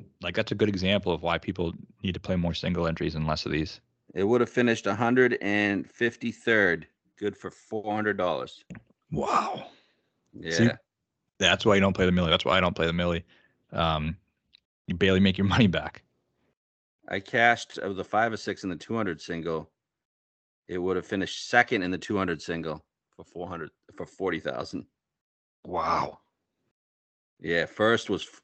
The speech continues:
Speaker 2: oh my God, it would have been a sweat. First was four eighteen fifty. The guy would have beat me by one point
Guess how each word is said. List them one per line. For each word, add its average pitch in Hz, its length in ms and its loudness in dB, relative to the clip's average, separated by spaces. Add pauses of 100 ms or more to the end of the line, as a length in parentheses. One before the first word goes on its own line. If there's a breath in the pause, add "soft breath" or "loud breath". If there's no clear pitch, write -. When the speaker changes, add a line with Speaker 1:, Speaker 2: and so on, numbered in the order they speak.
Speaker 2:
oh 85 180 -2
my 71 160 -6
God, 78 60 -4
it 80 60 -2
would - 20 -4
have 80 80 -6
been 80 100 -6
a 80 60 -8
sweat. 90 360 -2 (460 soft breath)
First 110 320 0
was 92 260 -6 (200)
four 123 200 4
eighteen 113 440 0
fifty. 107 340 -4
The 85 80 -4
guy 87 140 0
would 92 80 0
have 87 100 -4
beat 90 140 -6
me 92 60 -6
by 87 140 -2
one 92 400 -4
point 104 300 -4